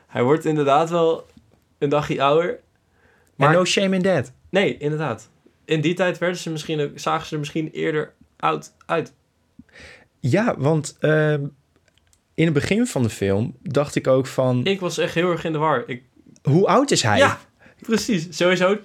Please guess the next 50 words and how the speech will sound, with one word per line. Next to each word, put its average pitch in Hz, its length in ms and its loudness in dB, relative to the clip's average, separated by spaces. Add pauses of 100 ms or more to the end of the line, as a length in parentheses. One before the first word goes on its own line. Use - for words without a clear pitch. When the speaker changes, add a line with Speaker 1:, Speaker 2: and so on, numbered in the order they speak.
Speaker 1:
tijd 180 340 0
in 160 160 -4
deze 165 260 -2
film. 175 480 0 (520)
Fucking 175 480 0
Speaker 2:
Gaat 196 140 4
supersnel. 196 540 4
Speaker 1:
geen 151 140 2
idee. 110 400 2 (100)
Speaker 2:
Ja. 131 360 2 (300)
Speaker 1:
Dat 147 280 2
had, 170 300 2
ik 151 160 2
had 160 160 2
een 156 180 -4
paar 165 480 2 (100)
jaartalletjes 175 760 -2
tussendoor 160 480 0
wel 151 180 2
gewaardeerd, 135 460 0
denk 123 200 2
ik. 131 200 -4 (160)
Want 143 240 0
ineens 170 180 4
Speaker 2:
Ja. 180 80 6
Speaker 1:
hebben 165 180 0
ze 160 80 -4
dan 151 140 0
ook 147 200 -4
kinderen. 147 640 0
En 143 100 -6
dan 131 80 2
Speaker 2:
Ja. 143 240 2 (540)
Komt 160 220 0
ze 139 100 -2
de 131 60 6
hoek 160 200 2
om 151 160 2
en 135 180 2
is 135 120 0
ze 156 80 -2
zwanger. 156 520 2
Ja, 147 120 6
Speaker 1:
Ja. 120 100 6
Speaker 2:
dan 131 100 4
denk 127 120 4
ik - 40 -10
van, 113 180 2
"Wat?" 139 200 0 (560)
Speaker 1:
Ook 180 420 0